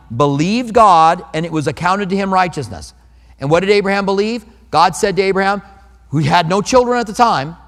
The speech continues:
"Your descendants are gonna be like the stars in the sky."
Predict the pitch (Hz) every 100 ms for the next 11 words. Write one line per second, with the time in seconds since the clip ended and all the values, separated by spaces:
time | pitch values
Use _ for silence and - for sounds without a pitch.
0 | - _ _ _ - 156 208 240 - 247
1 | 226 214 208 196 190 196 190 190 165 190
2 | 180 165 170 - 135 92 71